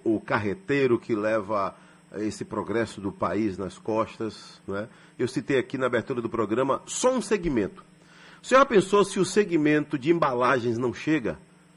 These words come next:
Se a embalagem não chega no, no, no laboratório, se a embalagem não chega no mercado, se a embalagem não chega no fabricante, o produto não chega no, no, no local de destino. Mas vamos lá.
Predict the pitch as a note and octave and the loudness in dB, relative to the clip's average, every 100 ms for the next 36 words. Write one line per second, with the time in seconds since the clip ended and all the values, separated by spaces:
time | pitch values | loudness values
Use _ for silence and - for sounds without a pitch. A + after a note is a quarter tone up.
0 | _ _ _ _ - G#3+ A3+ F#3 D3+ D#3+ | _ _ _ _ -8 -4 2 4 6 4
1 | C#3+ C#3 - - E3 C#3 B2 B2 A2+ - | 4 0 -2 2 2 4 2 2 2 -2
2 | - _ - B2+ C#3 A#2+ C#3 D3 C3 C3 | -20 _ -2 4 4 4 4 4 6 4
3 | A2+ D#3+ E3 E3+ - D#3 C#3 C3 C3 B2 | 4 4 6 4 4 0 4 4 4 2
4 | B2 A2 - B2 A2+ A2+ G2 - D#3 D3+ | 0 0 -2 0 0 0 -2 -2 -2 -2
5 | - D3+ C3 B2 A#2+ A2+ G#2 - B2+ A#2 | -4 -4 0 2 2 2 -2 -2 -2 0
6 | G#2+ - G#2+ G#2 - E3 E3 E3 D#3 - | -2 -2 -2 -4 0 0 2 -2 -4 -8
7 | - - D#3 D3 C3+ C#3 D3+ - C#3+ C3+ | -18 -8 -4 0 0 0 -2 -2 -4 -2
8 | C#3 C#3+ D3+ - - _ - _ - A#2+ | 0 0 -2 -8 -20 _ -20 _ -6 4
9 | B2 B2 B2 A#2+ A#2 A#2+ - B2 A#2 A#2 | 6 8 8 8 8 6 6 2 2 -6
10 | - - F2+ D#2 - - - - - A3 | -10 -4 -4 -4 -14 -20 -20 -12 0 2
11 | G#3 A#3 G#3+ B2 E2+ D2+ | 6 8 8 4 0 -6